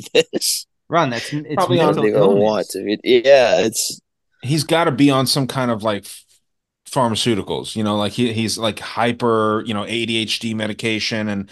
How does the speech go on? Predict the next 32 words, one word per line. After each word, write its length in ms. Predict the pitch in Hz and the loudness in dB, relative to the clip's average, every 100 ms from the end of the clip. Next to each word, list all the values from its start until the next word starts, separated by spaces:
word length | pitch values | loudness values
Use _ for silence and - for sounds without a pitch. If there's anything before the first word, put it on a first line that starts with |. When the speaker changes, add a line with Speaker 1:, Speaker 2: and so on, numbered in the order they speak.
| - | -12
Speaker 3:
there's 140 | - 104 | -6 -4
some 100 | 110 | -2
people 220 | 131 123 | -2 0
that 100 | 104 | 0
need 240 | 107 131 | 0 0
that 160 | 98 90 | -2 -6
shit 200 | - 92 | -6 -6
out 180 | 85 - | -8 -8
there, 340 | 87 90 95 _ _ _ | -6 -6 -8 _ _ _
um, 320 | 110 104 95 | -2 0 -2
and 120 | 87 98 | -4 -6
it 80 | |
helps 360 | 76 120 127 - | -4 -2 -2 -2
them. 180 | 101 92 | -4 -4
But, 160 | 98 | -4
like, 160 | 87 101 | -4 -4
this 180 | 123 120 | -2 -2
dude 200 | 139 107 | -2 -2
probably 320 | 127 123 131 | 0 0 2
was 160 | 113 120 | 0 -2
on 120 | 123 | -2
some 140 | 131 | -4
kind 160 | 123 131 | -4 -4
of 100 | 101 | -2
weird 380 | 107 117 131 127 | 0 0 0 -2
shit, 340 | - 151 135 | -2 -2 -2
S 220 | 98 - | -4 -4
S 160 | 117 - | -4 -4
R 340 | 107 104 101 | -2 -2 -4
Is 140 | 117 98 | -6 -8
or 80 | |
something, 640 | 95 110 117 120 92 87 | -8 -4 -4 -4 -8 -8